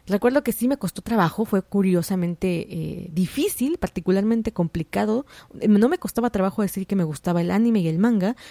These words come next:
pero decir que era fujoshi ya la veía yo un poco m-, más complicada. Sin embargo, aquí estoy. <laughs> Así que lo he superado bastante bien, honestamente.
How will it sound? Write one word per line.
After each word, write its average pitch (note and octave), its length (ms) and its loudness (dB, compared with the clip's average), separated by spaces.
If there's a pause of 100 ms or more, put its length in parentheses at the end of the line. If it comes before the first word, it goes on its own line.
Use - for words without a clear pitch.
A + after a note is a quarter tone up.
(120)
pero G3 220 4
decir G#3 340 0
que F4 80 -2
era E4 140 0
fujoshi B3+ 580 -2
ya D4+ 480 -2
la C4+ 220 -2
veía A#3 180 0
yo B3+ 140 2
un A#3 40 -2
poco B3 200 -4
m-, A#3 140 -2 (180)
más G#3+ 280 0
complicada. F#3 560 -4 (720)
Sin E3+ 160 -4
embargo, E3 260 2
aquí D#3+ 160 -4
estoy. D3+ 300 -2
<laughs> - 720 -2
Así F#3+ 240 -4
que G3 140 2
lo F#3+ 100 6
he G3+ 40 6
superado G3+ 400 2
bastante A3 520 2
bien, F#3 260 0
honestamente. F3+ 720 0